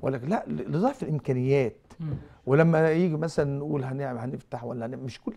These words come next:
Speaker 1: د-، مش كل حاجة الدولة هتجيبها لك.
Speaker 2: مم.
Speaker 1: فلازم برضك يبقى في دور للم-، من
Speaker 2: يعني
Speaker 1: المشاركة المجتمعية.
Speaker 2: باختصار
Speaker 1: آه،
Speaker 2: شديد،
Speaker 1: غير كده أنا
Speaker 2: حضرتك
Speaker 1: نحولها.
Speaker 2: هتكون نائب
Speaker 1: آه.
Speaker 2: على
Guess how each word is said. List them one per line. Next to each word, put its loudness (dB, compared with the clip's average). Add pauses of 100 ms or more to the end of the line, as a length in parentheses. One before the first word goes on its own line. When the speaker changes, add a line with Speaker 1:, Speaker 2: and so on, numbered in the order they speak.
Speaker 1:
د-، -6
مش -4
كل 2
حاجة 4
الدولة 8
هتجيبها 2
لك. -6 (320)
Speaker 2:
مم. -6 (220)
Speaker 1:
فلازم 0
برضك -4
يبقى -6
في -4
دور 4
للم-، -4 (220)
من -4
Speaker 2:
يعني 2
Speaker 1:
المشاركة 6
المجتمعية. 2
Speaker 2:
باختصار 0
Speaker 1:
آه، 8
Speaker 2:
شديد، 0
Speaker 1:
غير 8
كده 6
أنا 8
Speaker 2:
حضرتك 0
Speaker 1:
نحولها. 6
Speaker 2:
هتكون 8
نائب 4
Speaker 1:
آه. 8
Speaker 2:
على 6